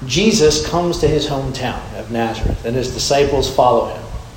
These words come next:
And in the Sabbath, he begins to teach and preach in the synagogue,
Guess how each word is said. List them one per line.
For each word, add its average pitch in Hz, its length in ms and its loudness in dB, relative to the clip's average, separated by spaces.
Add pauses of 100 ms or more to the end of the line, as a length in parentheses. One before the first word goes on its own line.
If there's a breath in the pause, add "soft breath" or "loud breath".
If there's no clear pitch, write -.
(540 loud breath)
And 139 100 -2
in 170 100 0
the 202 100 6
Sabbath, 165 440 8
he 160 60 -2
begins 143 400 0
to 143 120 -4
teach 131 340 -2
and 120 120 -6
preach 131 240 -4
in 127 100 -6
the 131 60 -2
synagogue, 160 760 4